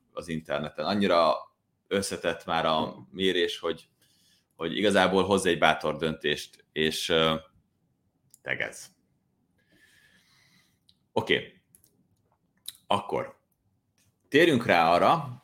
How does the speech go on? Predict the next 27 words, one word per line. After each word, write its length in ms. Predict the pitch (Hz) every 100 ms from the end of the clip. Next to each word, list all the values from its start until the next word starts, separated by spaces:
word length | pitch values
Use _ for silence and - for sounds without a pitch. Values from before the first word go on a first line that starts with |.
| -
hogy 200 | - 82
hogyan 260 | 143 139 92
kerestünk, 720 | - 80 - - 85 82 - -
ö, 340 | 82 80 78
két 280 | - 98 -
darab 260 | 76 62 85
e-mailből, 880 | 107 127 131 120 117 110 92 - _ _ _ -
ö, 140 | 80
nem, 200 | 92 82
két 220 | 123 107
millió 220 | 85 76
forintot 380 | - 110 104 85
egy 140 | 85 78
darab 220 | 76 69
e-mailből. 580 | 73 69 62 58 - _ - - - - _ _
Oké. 360 | - - - _ _
Csináljuk 680 | - - 214 185 - - - -
az 520 | 82 80 - - 139
előfizetéses 760 | 135 92 87 - 80 - 76
klubépítő 880 | - 87 80 76 76 - 76 67 - _
mesterkurzust, 920 | 73 69 - 78 - 95 139 185 - _
és, 420 | 76 76 73 -
ö, 300 | 82 78 78 76 - _ _ _ _ _
meg 240 | - 123 -
fogom 280 | 120 85
osztani 420 | 80 - - 71 71
veled, 440 | 65 85 131